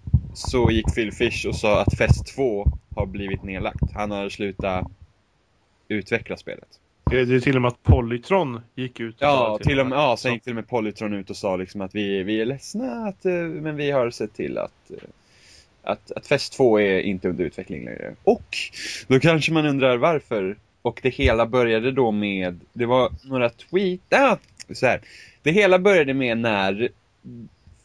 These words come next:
Speaker 1: förra veckan så kom det rykten, eller var det förr, förra? Ja, men förra veckan, det måste ha varit förra veckan. Kom det rykten om att, om att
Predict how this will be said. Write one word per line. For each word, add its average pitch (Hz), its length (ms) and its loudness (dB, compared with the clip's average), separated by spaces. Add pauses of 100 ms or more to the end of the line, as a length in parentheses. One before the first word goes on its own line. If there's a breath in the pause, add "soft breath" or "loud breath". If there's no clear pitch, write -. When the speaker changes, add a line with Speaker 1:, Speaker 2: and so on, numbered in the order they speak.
(180)
Speaker 1:
förra 165 300 4
veckan 120 400 2
så 127 120 -6
kom 113 220 -4
det 113 80 0
rykten, 120 640 0 (140)
eller 113 120 -6
var 117 80 0
det 113 60 0
förr, 101 480 -4
förra? - 480 -8 (500)
Ja, 143 140 2
men 170 100 4
förra 127 240 6
veckan, - 240 -6
det 113 60 -4
måste 147 220 -2
ha - 20 0
varit - 80 -16
förra - 100 -14
veckan. - 160 -20 (640 loud breath)
Kom 143 220 2
det 139 80 4
rykten 131 520 0
om 113 320 0
att, - 560 -2 (1600)
om 120 160 -2
att 120 140 0